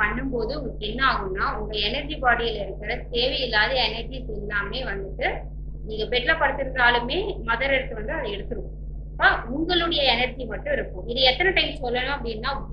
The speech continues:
ஒன் லெவன் டைம்ஸ் மட்டும்தான். அதுக்கு மேல கண்டிப்பா சொல்லவே கூடாது. Because எனர்ஜி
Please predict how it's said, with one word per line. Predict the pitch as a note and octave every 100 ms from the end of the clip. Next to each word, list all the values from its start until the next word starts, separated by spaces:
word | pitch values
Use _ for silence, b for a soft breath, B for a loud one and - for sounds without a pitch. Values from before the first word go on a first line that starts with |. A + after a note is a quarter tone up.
| C4
ஒன் | D4+ D4+ D4+ - - G#3+
லெவன் | A3 C#4+ D4 -
டைம்ஸ் | C4 C4+ - G3+
மட்டும்தான். | - A3 - - - - - - A3
அதுக்கு | A3+ - A#3
மேல | C4 D#4+ F4 E4 -
கண்டிப்பா | B3+ C#4 D#4 - -
சொல்லவே | B3 A#3+ C#4 D#4 C4+
கூடாது. | B3 A#3 A3 C4 - A#3
Because | - C#4 F4+ - - - - - D#3+
எனர்ஜி | B3 A3 G#3+ -